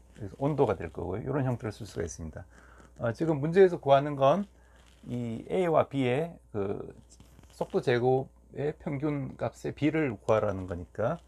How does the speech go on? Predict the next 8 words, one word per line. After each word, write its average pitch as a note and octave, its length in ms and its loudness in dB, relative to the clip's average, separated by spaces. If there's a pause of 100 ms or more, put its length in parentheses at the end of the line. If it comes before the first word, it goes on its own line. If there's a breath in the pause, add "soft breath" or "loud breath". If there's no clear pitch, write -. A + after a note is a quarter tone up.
(400 loud breath)
어, - 60 -20 (160)
즉, - 180 -12 (540)
어, A2 320 -6
요걸 B2+ 320 2
요, B2 180 -4
요 C3 100 0
식으로 C#3 260 -2
나눠주면은, A2+ 800 0